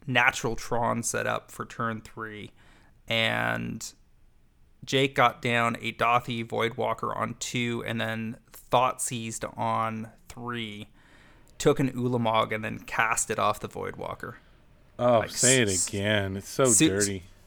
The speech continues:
Speaker 1: su-, and, and Calcano just scooped it up. Like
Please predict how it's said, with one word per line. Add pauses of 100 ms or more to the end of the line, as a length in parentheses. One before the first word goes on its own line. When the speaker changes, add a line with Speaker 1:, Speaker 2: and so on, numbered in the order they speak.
Speaker 1:
su-,
and,
and
Calcano
just
scooped
it
up. (320)
Like